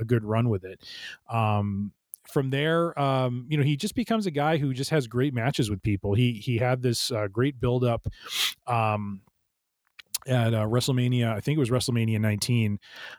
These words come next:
uh, at Safeco Field, uh, where he and Michaels had probably one of the best wrestling matches, um, you know, either of, of either's career or, or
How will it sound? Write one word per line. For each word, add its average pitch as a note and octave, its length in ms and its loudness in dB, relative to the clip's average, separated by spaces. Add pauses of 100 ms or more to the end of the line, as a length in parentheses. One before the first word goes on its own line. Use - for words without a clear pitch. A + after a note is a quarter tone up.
(120)
uh, G#2+ 300 2
at G#2 60 -6
Safeco A#2+ 420 0
Field, G#2+ 480 0
uh, G#2+ 240 2
where G#2 180 0
he B2 200 0
and A2+ 100 2
Michaels A2 360 0
had A2 240 0
probably A2+ 300 2
one G#2+ 160 0
of G#2+ 60 0
the G#2 80 -4
best G#2+ 260 0
wrestling A2 340 2
matches, G2+ 640 -2
um, F#2+ 500 0
you B2 80 -2
know, A2 120 0
either A2+ 320 2
of, G#2+ 160 -2
of A2+ 160 -4
either's C3+ 320 2
career A2+ 480 2
or, B2 200 2
or A#2 340 -2